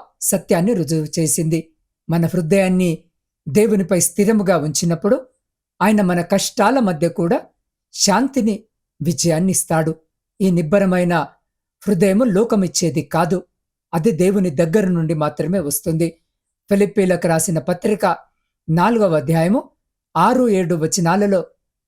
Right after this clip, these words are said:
పౌలు ఇలా అంటాడు, "దేనిని గూర్చి చింతపడకుడి గాని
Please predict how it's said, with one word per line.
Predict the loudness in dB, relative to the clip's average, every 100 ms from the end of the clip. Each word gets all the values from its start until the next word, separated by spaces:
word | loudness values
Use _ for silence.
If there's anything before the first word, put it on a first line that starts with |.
| _
పౌలు | 0 2 2 -2 -8 _ -4
ఇలా | 0 0
అంటాడు, | 0 -2 -2 -2 -4 -8 _ _ _ _
"దేనిని | -2 2 2 2 0
గూర్చి | 0 0 0 0 -2 -4 _ _ _ -6
చింతపడకుడి | -4 -2 -2 0 -2 -2 -2 0
గాని | 0 -2